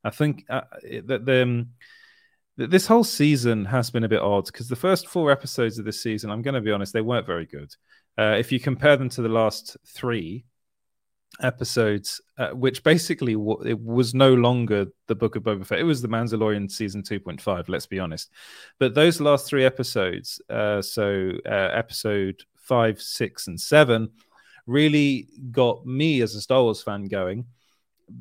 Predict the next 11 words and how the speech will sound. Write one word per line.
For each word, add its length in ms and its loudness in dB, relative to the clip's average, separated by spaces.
N-, 200 -10
not 240 6
just 240 2
because 300 2
of 160 -2
the 80 -2
cameos 800 2
and 160 -6
because, 640 -8
you 140 -8
know, 260 -6